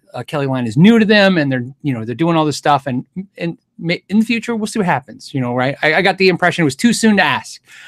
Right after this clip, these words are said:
Uh, the Guitar Center guys were a little bit more accommodating. They responded back with, "Yeah, they would like to promote the Mitchell brand and, uh, maybe have me do some reviews." And, uh, so, you know, just for, uh,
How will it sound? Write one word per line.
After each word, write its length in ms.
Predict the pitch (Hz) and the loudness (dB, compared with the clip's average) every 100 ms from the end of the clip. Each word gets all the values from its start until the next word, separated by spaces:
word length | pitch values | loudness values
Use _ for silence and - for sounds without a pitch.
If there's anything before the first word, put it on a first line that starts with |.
| - - | -16 -2
Uh, 340 | 135 147 147 135 - - | 2 4 4 0 -10 0
the 80 | 196 | 2
Guitar 240 | 190 208 | 4 2
Center 220 | - 208 | 0 0
guys 340 | 190 185 175 - | 2 2 0 0
were 200 | 180 185 | 2 2
a 60 | |
little 160 | 180 185 | 2 0
bit 120 | 180 | -2
more 160 | 180 165 | -2 -2
accommodating. 480 | - 165 135 123 123 | -2 -4 -2 -6 -8
They 80 | |
responded 420 | 131 135 - 139 135 | -8 -8 -4 -4 -2
back 180 | 127 | -4
with, 160 | 131 117 | -6 -6
"Yeah, 140 | 139 | -4
they 120 | 117 120 | -4 -6
would 100 | 120 | -6
like 160 | 120 | -6
to 60 | - | -8
promote 300 | - 131 120 | -8 -6 -6
the 80 | 123 | -6
Mitchell 260 | 123 135 | -6 -6
brand 320 | 120 120 120 - - - - | -6 -4 -4 -8 -20 -20 -18
and, 280 | 117 113 110 | -10 -8 -6
uh, 220 | 113 110 - | -4 -6 -6
maybe 240 | 120 113 | -6 -4
have 140 | 123 117 | -4 -4
me 140 | 110 | -4
do 100 | 120 | -8
some 160 | 120 120 | -6 -4
reviews." 460 | 117 156 147 135 - - _ | 2 4 4 0 -10 -20 _
And, 280 | 120 127 123 | -2 0 2
uh, 140 | 123 120 | 0 0
so, 220 | - 208 | 4 4
you 120 | 196 | 6
know, 300 | 185 175 165 | 4 4 4
just 320 | 165 143 - | 2 0 -2
for, 340 | 165 151 143 139 | 2 4 4 2
uh, 300 | 131 123 | 0 -2